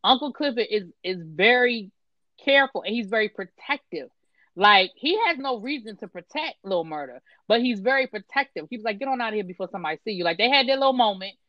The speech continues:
you know, "Hey, how you doing?" He was like, "You coming in?" He was like, "Nah, not tonight." And they just kinda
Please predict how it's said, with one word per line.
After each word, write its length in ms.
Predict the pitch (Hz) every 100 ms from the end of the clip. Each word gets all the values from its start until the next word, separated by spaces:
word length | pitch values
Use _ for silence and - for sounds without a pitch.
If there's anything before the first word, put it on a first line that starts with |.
| _ _
you 120 | 190 196
know, 180 | 180
"Hey, 240 | 185 196 202
how 120 | 202
you 160 | 196 202
doing?" 340 | 190 190 185
He 60 | 196
was 80 | 185
like, 160 | 165
"You 100 | 180
coming 320 | 185 220 214 226
in?" 220 | 233 214
He 80 | 214
was 80 |
like, 180 | 175 165
"Nah, 220 | 170 165 160
not 240 | 160 156
tonight." 480 | 165 190 226 175 - _ _ _
And 120 | 160
they 100 | 240
just 160 | 269 262
kinda 280 | 302 254